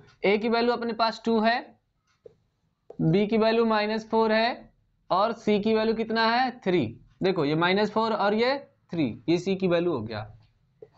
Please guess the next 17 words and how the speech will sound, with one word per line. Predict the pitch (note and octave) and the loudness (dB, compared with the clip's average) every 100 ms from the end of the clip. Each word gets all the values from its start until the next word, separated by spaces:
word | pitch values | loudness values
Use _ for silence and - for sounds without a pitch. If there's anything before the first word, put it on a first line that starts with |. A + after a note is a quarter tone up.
| _ - - _ - | _ -20 -20 _ 0
Then | D#3+ F#3+ A3 C4 - _ _ _ _ _ _ _ _ _ | 2 2 -2 -4 -10 _ _ _ _ _ _ _ _ _
अब | F#3+ | 0
देखो, | G#3 C4 | 0 -2
डिस्क्रिमिनेंट | A#3 G#3+ G#3+ A#3 A#3+ B3 B3+ | -2 -2 -2 0 0 0 0
चेक | C4 C4 | -2 0
करने | B3 A#3+ | 0 2
के | A#3+ | 2
लिए | B3+ | 0
डिस्क्रिमिनेंट | A#3 A3+ A#3+ A#3 A#3 A#3 | 0 -2 0 2 2 2
का | A#3+ | 0
फार्मूला | A#3 G#3 A3 A#3+ | 0 -2 0 0
लगाएंगे, | A3+ G#3 A3 | 0 0 -2
जो | G#3+ A#3 | -2 0
होता | G#3+ G#3 | 0 0
है | A#3 | -2
हमारे | A3 G3 | 0 -2
पास | F#3+ G3 B3 - | 0 0 -2 -8